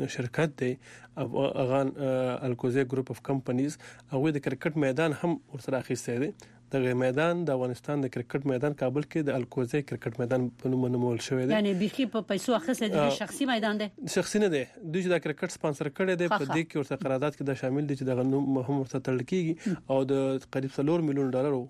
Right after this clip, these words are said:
Speaker 1: قرارداد یې ورسره کړی دی. بل د امریکا سفارت خپله پنځه لکه ډالر ورکړي دي د دغو لوبو د خپرولو دپاره.
Speaker 2: مهم.
Speaker 1: نو دی نه دا مطلب موږ اخلو چې په افغانستان کې کرکټ دومره پرمختګ کړی دی چې نه یوازې دا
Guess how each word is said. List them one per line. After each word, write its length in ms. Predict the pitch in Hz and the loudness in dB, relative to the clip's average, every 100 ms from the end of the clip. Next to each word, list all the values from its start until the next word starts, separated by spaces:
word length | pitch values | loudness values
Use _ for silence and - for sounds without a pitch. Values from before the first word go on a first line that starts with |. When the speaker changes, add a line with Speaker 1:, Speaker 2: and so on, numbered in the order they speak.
| - | -4
Speaker 1:
قرارداد 340 | 127 123 131 139 | -2 0 0 0
یې 60 | 120 | -2
ورسره 200 | - 120 - | -4 -6 -2
کړی 140 | 123 139 | 0 0
دی. 60 | - - - - - | -4 -14 -16 -14 0
بل 160 | 170 180 | 2 4
د 100 | 165 | 2
امریکا 360 | 147 143 180 175 - - | 2 0 0 -2 -4 -14
سفارت 560 | 135 - 127 170 - - - - - | -14 -2 0 0 -2 -20 -20 -20 -14
خپله 320 | - 139 - - - - - - _ - 269 - - - - | -4 -4 -4 -16 -20 -20 -20 -20 _ -18 -18 -18 -20 -20 -8
پنځه 240 | 131 139 170 165 | -2 0 2 0
لکه 180 | - 127 | 0 0
ډالر 200 | 131 139 | 2 2
ورکړي 380 | 131 - 151 151 143 | -2 -2 -2 0 0
دي 60 | 147 | 0
د 80 | 135 127 | 0 0
دغو 120 | 123 | 0
لوبو 260 | 131 143 131 | 2 2 0
د 60 | 123 | -2
خپرولو 440 | - - 120 139 135 | -4 -4 0 2 2
دپاره. 340 | 120 - 123 156 - - | -2 0 0 -2 -6 -2
Speaker 2:
مهم. 260 | 165 151 147 | 0 0 0
Speaker 1:
نو 80 | 139 160 | 2 4
دی 100 | 175 | 4
نه 40 | 170 156 | 2 2
دا 60 | 165 | 0
مطلب 220 | 160 - 156 | 0 0 0
موږ 180 | 156 147 | 2 0
اخلو 180 | 143 160 | 0 -4
چې 160 | 147 131 | -2 0
په 80 | |
افغانستان 420 | 127 131 123 143 143 | 2 0 -2 -4 -2
کې 160 | 131 | -4
کرکټ 320 | 131 - 139 | -6 -4 -2
دومره 220 | 151 143 135 | 0 0 0
پرمختګ 420 | 123 117 151 135 | -2 -2 -4 -2
کړی 180 | 156 147 139 | 0 0 2
دی 80 | 139 - | 0 0
چې 240 | 131 123 139 | -2 0 2
نه 80 | |
یوازې 400 | 143 135 131 127 123 | 2 2 0 -2 0
دا 80 | 147 | 2